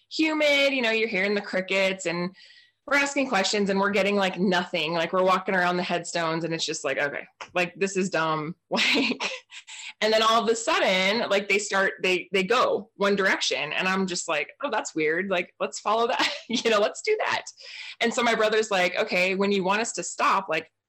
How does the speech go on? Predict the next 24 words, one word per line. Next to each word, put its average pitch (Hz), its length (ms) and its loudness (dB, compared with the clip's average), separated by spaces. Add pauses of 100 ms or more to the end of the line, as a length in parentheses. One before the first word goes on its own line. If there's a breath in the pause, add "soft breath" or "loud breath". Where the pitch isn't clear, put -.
(120)
cross 185 460 0
the 170 80 0
rods." 165 480 2
And 185 120 -2
so 190 140 2
we're 180 160 2
walking, 190 460 2
and 180 80 -2
it's 170 160 -6
turned 175 400 -2
to - 80 -6
the 175 120 2
right, 165 200 0
and - 80 -2
we're 170 120 0
walking, 165 320 0
walking, 165 300 -2
and 160 80 -2
all 160 60 0
of 185 80 2
a - 20 4
sudden 185 280 0
they 214 80 2
cross. - 500 -2